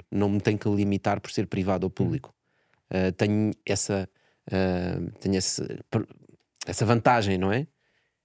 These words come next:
Speaker 1: E eu sinto uma dificuldade enorme de encontrar um sítio que, que eu perceba que eles estão a seguir a estratégia que faz sentido. Não consigo encontrar.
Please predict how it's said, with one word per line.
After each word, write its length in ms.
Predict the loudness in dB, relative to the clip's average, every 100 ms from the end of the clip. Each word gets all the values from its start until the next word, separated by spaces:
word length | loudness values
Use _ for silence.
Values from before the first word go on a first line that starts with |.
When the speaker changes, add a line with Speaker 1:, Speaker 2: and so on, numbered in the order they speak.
| _ _ _ _
Speaker 1:
E 80 | 2
eu 80 | 4
sinto 240 | 4 2
uma 100 | 2
dificuldade 440 | 2 2 4 6 6
enorme 460 | 6 6 6 4
de 60 | 2
encontrar 360 | 2 2 4 4
um 120 | 2
sítio 520 | 0 -2 -2 -2 -4 -6 _ _ _ _ _ -4
que, 280 | 2 2 2 _ _ _ _ _ _
que 140 | 2 4
eu 60 |
perceba 560 | 4 0 0 4 4 4
que 240 | 2 4
eles 160 | 4 4
estão 260 | 2 2 2
a 40 |
seguir 360 | 2 -2 0 2
a 20 |
estratégia 520 | 0 -2 0 0 0
que 100 | -2
faz 200 | -2 -2
sentido. 460 | -2 -4 -2 -4 -6 _ _ _
Não 100 | 2
consigo 300 | 4 2 0
encontrar. 400 | 0 -2 -2 -4